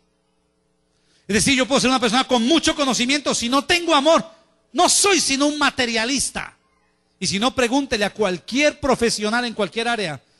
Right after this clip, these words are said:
sin amor, para que vea lo que le pasa. Si no, pregúntele a los médicos que usted visita. Usted va donde un médico, hizo toda una carrera,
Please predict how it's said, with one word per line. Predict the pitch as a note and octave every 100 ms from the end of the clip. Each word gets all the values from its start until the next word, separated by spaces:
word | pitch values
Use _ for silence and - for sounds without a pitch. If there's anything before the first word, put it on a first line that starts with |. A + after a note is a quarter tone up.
| _ _ -
sin | - G3+
amor, | G3 A3 A#3+
para | G#3+ F3+
que |
vea | F#3+ A3
lo | G#3
que | F3+
le | E3+
pasa. | G#3 F3+ D#3+
Si | -
no, | G3
pregúntele | A3 A3 A3+ G#3
a |
los | F3+ F3
médicos | G#3+ G#3 F#3
que | F3
usted | G#3
visita. | G#3+ F#3 A3+ C#3 - _ _ _ _ _ _ _ _ _ _ _ _ _ _ _ _ _ _ _ _ _
Usted | - G#3
va | A3
donde | A3
un | A3
médico, | A#3 A3 D#3+ C3+ _ _ _ _ _ _ _ _ _ _ _ _ _ _ _ _ _ _ _ -
hizo | F3+ A3
toda | A#3 A3+
una | A3
carrera, | - F3+ G#3+ F3+